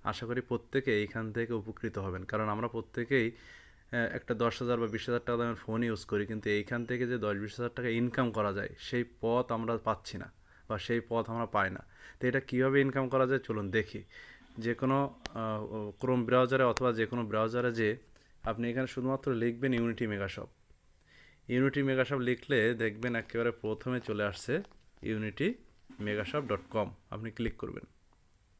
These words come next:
ক্লিক করার পরে ঠিক এমন একটা ইন্টারফেস চলে আসবে আপনার সামনে। এখানে দেখেন চমৎকার একটা সাইট চলে আসছে। এখানে অনেক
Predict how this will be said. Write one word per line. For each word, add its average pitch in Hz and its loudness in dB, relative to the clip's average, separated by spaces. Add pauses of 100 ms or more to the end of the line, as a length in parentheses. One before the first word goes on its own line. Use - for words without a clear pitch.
(1400)
ক্লিক 131 -2
করার 143 2
পরে 127 2 (1500)
ঠিক 131 0
এমন 123 2
একটা 120 0
ইন্টারফেস 113 -2
চলে 107 0
আসবে 101 -2
আপনার 95 -6
সামনে। 101 -4 (560)
এখানে 120 -2
দেখেন 117 0
চমৎকার 110 -4
একটা 110 -6
সাইট 107 -2
চলে 107 -4
আসছে। 101 -6
এখানে 107 -8
অনেক 127 -2